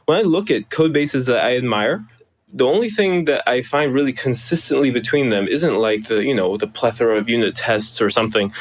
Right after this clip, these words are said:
But the thing that I find in common is that, like, even if I can mutually understand all of their different code bases, their testing strategies are so wildly different, you know?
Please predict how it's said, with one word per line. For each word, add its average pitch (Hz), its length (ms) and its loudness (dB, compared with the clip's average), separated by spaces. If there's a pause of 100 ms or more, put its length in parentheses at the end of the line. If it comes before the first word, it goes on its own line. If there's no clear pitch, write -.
(240)
But 131 200 2
the 131 120 2
thing 202 180 2
that 156 380 0
I 127 80 0
find 147 220 0
in 113 80 -4
common 135 500 0 (180)
is 127 260 0
that, 120 220 2
like, 113 440 0
even 226 320 0
if 214 120 -2
I 160 260 0
can 120 360 -2 (140)
mutually 151 400 2
understand 123 600 0
all 120 320 2
of 120 120 -6
their 110 420 0 (460)
different 127 320 0
code 139 260 0
bases, 233 560 -2 (400)
their 127 380 0
testing 156 640 -2
strategies 110 800 0
are 127 160 0
so 165 180 2
wildly 123 520 0
different, 110 380 -2 (400)
you 123 80 2
know? 117 300 2